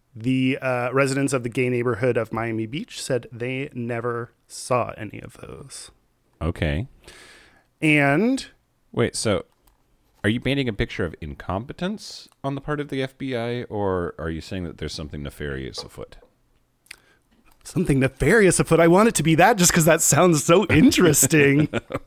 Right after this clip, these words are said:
Speaker 2: Okay, good.
Speaker 1: Um, no, this is what the detective talked about is,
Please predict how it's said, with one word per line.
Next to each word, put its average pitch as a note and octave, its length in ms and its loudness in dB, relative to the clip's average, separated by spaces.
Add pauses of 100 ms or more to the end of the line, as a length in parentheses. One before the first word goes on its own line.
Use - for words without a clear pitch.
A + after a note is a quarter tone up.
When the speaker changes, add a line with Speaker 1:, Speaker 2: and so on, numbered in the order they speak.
Speaker 2:
Okay, G#2 340 -8
good. - 400 -4
Speaker 1:
Um, G#3 160 4
no, A3+ 100 6
this E3+ 220 4
is C#4+ 160 2
what D#3 340 2
the D#3 80 2
detective C#3 680 -2
talked - 360 -2
about A#2+ 420 2 (300)
is, B2+ 440 2